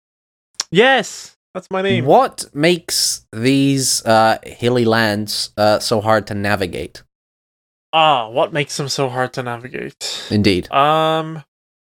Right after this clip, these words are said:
Speaker 1: I, okay, we have some, like, crazy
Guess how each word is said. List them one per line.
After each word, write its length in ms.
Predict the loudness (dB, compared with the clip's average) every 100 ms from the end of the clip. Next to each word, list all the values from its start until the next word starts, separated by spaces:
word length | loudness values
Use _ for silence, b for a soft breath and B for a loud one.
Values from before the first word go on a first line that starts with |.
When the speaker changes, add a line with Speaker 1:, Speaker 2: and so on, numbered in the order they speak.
| _ _
Speaker 1:
I, 180 | 2 4 2
okay, 340 | -4 -4 -4 -6 _ _
we 100 | 0
have 160 | 0 0
some, 160 | -4 0
like, 300 | 0 -2 -16 -18 -16 -18 _ _
crazy 920 | 0 2 4 2 -2 -4 -6 -4 -6